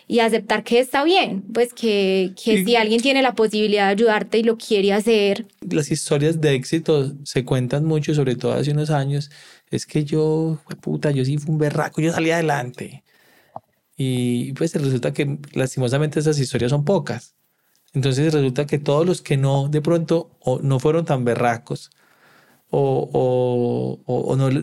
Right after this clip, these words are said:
Speaker 2: por X o Y razón no les funcionó tan bien, entonces hay una horda de llevados del carajo ahí, y
Speaker 1: Y
Speaker 2: nadie quiere, y nadie quiere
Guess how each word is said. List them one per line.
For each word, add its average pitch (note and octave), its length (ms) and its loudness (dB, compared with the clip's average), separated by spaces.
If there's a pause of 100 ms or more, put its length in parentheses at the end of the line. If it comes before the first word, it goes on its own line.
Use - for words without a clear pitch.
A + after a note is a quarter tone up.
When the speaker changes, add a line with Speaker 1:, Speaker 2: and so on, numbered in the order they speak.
Speaker 2:
por C#3 260 0
X D#3 300 0
o D#3+ 40 4
Y B2+ 520 0
razón D#3 400 0
no D#3+ 80 2
les D#3 140 0
funcionó B2 320 0
tan C3+ 180 -2
bien, E3 220 2
entonces B2+ 320 -2
hay C#3+ 180 0
una C#3+ 180 0
horda C#3 340 0
de B2 140 -2
llevados A2+ 440 -2
del B2 200 -2
carajo A#2 420 -2
ahí, D3 260 -2 (280)
y G3 100 2
Speaker 1:
Y F#3+ 40 4
Speaker 2:
nadie G3 380 2
quiere, D#3+ 400 0 (100)
y D#3+ 80 0
nadie D3+ 340 2
quiere F3 440 2